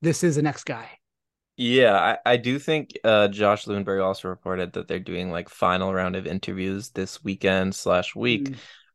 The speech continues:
Speaker 2: You know, I don't think Sergio would fly all the way to Toronto on a, you know, an unlikely chance. I think it's probably down to him and one or maybe two other guys. And,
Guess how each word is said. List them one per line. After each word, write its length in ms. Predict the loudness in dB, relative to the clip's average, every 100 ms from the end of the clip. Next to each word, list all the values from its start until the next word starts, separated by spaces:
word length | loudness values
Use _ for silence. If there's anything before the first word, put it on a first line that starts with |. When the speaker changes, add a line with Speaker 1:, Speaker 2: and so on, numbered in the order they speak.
| _ _ -20 _ 2
Speaker 2:
You 100 | 4
know, 380 | 6 4 0 _
I 140 | 0 2
don't 340 | 4 4 2
think 340 | 2 2 2 -6 _
Sergio 640 | -14 -6 -2 -2 0 2 2
would 120 | 0
fly 340 | -4 0 2 2
all 140 | 2
the 80 | 0
way 160 | -2
to 120 | -4 -8
Toronto 760 | -4 0 2 2 2 0 -4 -4
on 180 | -2 0
a, 260 | 0 -2 -6 -16 -20 _ _
you 140 | -2 2
know, 380 | 2 4 2 -2 -6
an 140 | -4 2
unlikely 600 | 2 4 2 0 -2 -6
chance. 400 | -2 0 0 0
I 80 | 0
think 260 | 0 -2
it's 160 | -4 -4
probably 320 | 2 4 6
down 240 | 4 2
to 60 | 0
him 320 | 0 0 0
and 120 | -2
one 300 | 0 0 0
or 80 | -2
maybe 400 | -4 -4 -4 -6
two 240 | -10 0 0
other 180 | 0
guys. 440 | -2 2 2 2 0
And, 160 | -6